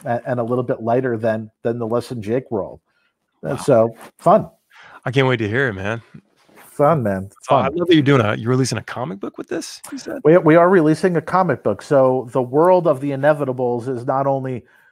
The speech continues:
Speaker 1: uh, the music side, but the music side provides a soundtrack to the comic and the world that we're sort of putting together.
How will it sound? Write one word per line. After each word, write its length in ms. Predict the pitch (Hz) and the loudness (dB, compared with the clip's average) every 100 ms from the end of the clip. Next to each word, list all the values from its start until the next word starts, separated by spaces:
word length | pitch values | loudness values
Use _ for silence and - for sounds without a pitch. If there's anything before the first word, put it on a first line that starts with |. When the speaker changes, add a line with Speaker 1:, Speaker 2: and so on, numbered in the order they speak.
| _ _ | _ _
Speaker 1:
uh, 280 | 127 120 120 | 2 2 0
the 160 | 120 | -4
music 360 | 135 196 - 123 | -2 -2 -4 -4
side, 360 | 143 127 127 | 0 2 2
but 100 | 123 | -2
the 80 | 123 | -6
music 340 | 143 151 156 143 | -4 -4 -6 -2
side 300 | 147 139 135 | 2 2 0
provides 600 | 135 113 123 131 131 - | -4 2 4 4 0 -4
a 160 | 120 | -4
soundtrack 720 | 110 - 127 135 - 120 113 110 _ _ _ _ _ | -2 0 2 0 0 2 2 -2 _ _ _ _ _
to 440 | 175 147 127 117 - | 0 0 0 -6 -10
the 80 | |
comic 520 | 123 160 151 104 - _ _ | -6 -2 -2 -4 -16 _ _
and 160 | 131 | -4
the 60 | 127 | -4
world 320 | 113 127 127 | -2 -2 0
that 160 | 120 120 | -2 -2
we're 160 | 113 | -6
sort 240 | - 143 123 | -4 -4 -4
of 100 | - _ _ _ | -6 _ _ _
putting 260 | _ 135 127 | _ -4 -4
together. 380 | 123 117 123 | -6 -4 -4